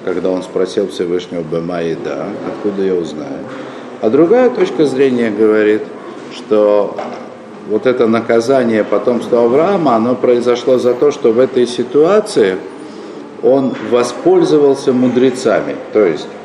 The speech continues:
триста восемнадцать учеников, которые называются даже «Рождённые в доме его», то есть тех, кого он приближал к служению Всевышнего. Ну,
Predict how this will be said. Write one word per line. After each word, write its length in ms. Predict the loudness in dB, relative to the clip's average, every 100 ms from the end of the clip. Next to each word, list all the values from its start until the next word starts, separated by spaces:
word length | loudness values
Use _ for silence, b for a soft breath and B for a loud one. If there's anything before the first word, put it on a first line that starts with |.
| -10
триста 340 | -2 -2 2 2
восемнадцать 720 | 2 2 0 0 0 -4 -4
учеников, 640 | -4 -2 -2 -2 2 2 0 -8 -14 -16 -16 -18 -18 -18 -10 -8
которые 400 | -2 2 2 2
называются 680 | 0 0 2 4 2 0 0
даже 360 | 0 2 2
«Рождённые 680 | 2 0 2 2 2 -2 -2
в 120 | 0
доме 320 | 2 4 2
его», 460 | 2 0 -2 -4 -6 -10 -14 -16 -16 -18 -20 -20 -20 -20 -6
то 80 | -2
есть 160 | -2 0
тех, 220 | 0 2
кого 400 | 0 4 6 4
он 120 | 2
приближал 640 | -2 -2 0 0 2 2 2
к 80 | 0
служению 560 | 0 2 2 2 -2
Всевышнего. 800 | -2 0 2 2 0 -4 -4 -6 -10 -16 -20 -16 -12
Ну, 220 | -10